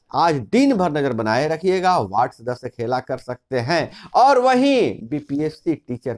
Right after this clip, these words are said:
परीक्षा के भी खबर सामने निकल कर आ रही है कि एक लाख पर भर्ती, एक लाख से ज्यादा सीटों पर बीपीएससी पार्ट थ्री की परीक्षा होगी।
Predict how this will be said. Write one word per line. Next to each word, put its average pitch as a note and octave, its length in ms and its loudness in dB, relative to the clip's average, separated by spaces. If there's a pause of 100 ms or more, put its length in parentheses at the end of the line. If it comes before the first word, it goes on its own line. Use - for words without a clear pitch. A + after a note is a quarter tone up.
परीक्षा - 380 -4
के D#3+ 160 -6
भी A2+ 120 -4
खबर G#2+ 240 -8
सामने G2+ 360 -8
निकल G2 240 -12
कर G#2+ 240 -6
आ E3 100 4
रही F3 220 0
है F#3+ 200 2
कि - 680 -4 (320)
एक A3+ 400 6
लाख C#3+ 500 2
पर C3 140 0
भर्ती, A#2 500 -2
एक F#3+ 200 2
लाख B2+ 280 -2
से - 400 -10
ज्यादा C#3+ 380 0
सीटों B2 300 -8
पर D3+ 280 -6 (280)
बीपीएससी D3 1080 -6 (140)
पार्ट G#2+ 340 -2
थ्री D3 540 -2 (340)
की B2 80 -4
परीक्षा A2+ 600 -6
होगी। D#3+ 460 0